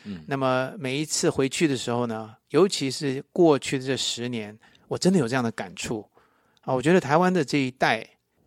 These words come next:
Speaker 2: 真的是很特别哈。我发现他们在这个华人的文化当中呢，有一个，呃，传统与现代的结合，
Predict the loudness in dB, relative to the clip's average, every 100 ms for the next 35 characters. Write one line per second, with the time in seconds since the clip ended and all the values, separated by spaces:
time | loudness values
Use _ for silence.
0 | _ 2 4 4 0 -4 -4 2 2 2
1 | -6 -2 -2 0 0 -2 -2 -4 0 0
2 | 2 -2 -2 4 6 6 2 -2 -2 0
3 | 0 -2 -6 -8 -8 -12 -16 -20 _ -4
4 | -2 0 0 0 -2 _ _ _ _ -12
5 | -10 -6 -2 2 2 0 -4 -6 -8 -10
6 | -8 -4 0 0 0 -2 -2 -2 -4 -6
7 | -6 -6 -6 -12